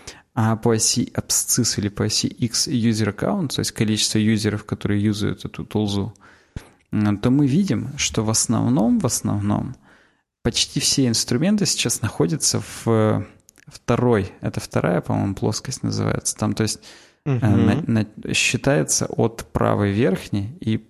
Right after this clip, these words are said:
Speaker 1: против часовой стрелки. Вот во второй плоскости находятся почти все инструменты.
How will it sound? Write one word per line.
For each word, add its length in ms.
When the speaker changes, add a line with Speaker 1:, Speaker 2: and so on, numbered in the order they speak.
Speaker 1:
против 360
часовой 460
стрелки. 480
Вот 140
во 100
второй 320
плоскости 600
находятся 540
почти 300
все 220
инструменты. 720